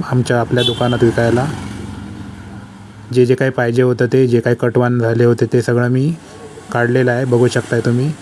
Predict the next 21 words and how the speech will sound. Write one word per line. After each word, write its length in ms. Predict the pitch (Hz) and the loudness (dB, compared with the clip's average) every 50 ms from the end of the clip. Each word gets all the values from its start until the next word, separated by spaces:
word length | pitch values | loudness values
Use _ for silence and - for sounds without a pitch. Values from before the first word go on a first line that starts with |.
| - - - - - - - - - - - | -14 -20 -20 -20 -20 -20 -20 -20 -14 -6 -2
आणि 160 | 120 117 123 | 0 2 2
त्या 120 | 131 139 127 | 2 0 0
शाम-, 260 | - 135 123 120 123 110 | 0 0 0 0 -2 -4
सामानाचा 540 | - - 123 120 117 123 127 131 127 - | -4 -4 -2 0 0 0 0 0 0 0
हिशोब 320 | 143 123 117 110 - 139 120 | 0 0 0 0 -2 -2 -4
चालला 300 | - - 123 113 113 113 | -2 -2 0 0 2 0
आहे 80 | 110 | 0
आता. 260 | 110 107 - 127 143 139 - - - - - - - - - - - - - - - - - - - - - - - - - - - - - - - - - - - - - - - - - - - - - - - - - - - - - - - - - - - - - - - - - | -2 -2 -2 -4 -4 -4 -10 -14 -20 -20 -20 -20 -20 -20 -20 -20 -20 -20 -20 -20 -20 -20 -20 -20 -20 -20 -20 -20 -20 -20 -20 -20 -20 -20 -20 -20 -20 -20 -20 -20 -20 -20 -20 -20 -20 -20 -20 -20 -20 -20 -20 -20 -20 -20 -20 -20 -20 -20 -20 -20 -20 -20 -20 -20 -20 -20 -20 -20 -12 -4 0
तर, 400 | 123 120 117 120 120 120 120 123 | 2 2 4 4 4 4 2 2
अ, 40 | 123 - - - - - - - | 0 -4 -8 -14 -16 -16 -12 -6
पॉकेटं, 500 | - 127 123 - - 135 123 - 135 135 | -4 -2 -2 0 2 0 2 2 2 2
वेगवेगळ्या 380 | 127 127 127 123 123 123 123 123 | 2 2 2 2 2 0 0 0
प्रकारच्या 440 | 117 127 117 127 123 117 - 127 117 | 0 -2 0 0 0 0 0 0 0
पिशव्या, 460 | - 113 - - 123 123 123 123 120 | 0 0 0 2 2 4 4 2 0
पर्स, 420 | - - 123 123 123 123 123 117 - - - - - - - - - - - - - - - - - - - - - - | 2 2 2 4 4 2 2 0 -4 -8 -12 -14 -16 -18 -20 -20 -20 -20 -20 -20 -20 -20 -20 -20 -20 -20 -20 -10 -2 2
छोटी 220 | - 123 117 135 131 | 2 4 4 4 2
पॉकेटं, 420 | 127 135 123 117 127 120 135 131 | 2 2 2 2 2 2 2 2
मोठी 280 | 127 127 123 113 123 123 | 2 2 2 2 2 2
पॉकेटं, 460 | - 123 117 - 127 120 110 127 123 | 2 2 2 2 2 2 2 2 2
जेंट्स 320 | 117 120 123 127 123 117 | 4 4 2 2 2 -2
पॉकेटं, 560 | - - 123 113 - 127 117 110 127 120 123 | -2 0 0 0 2 0 0 0 0 0 -2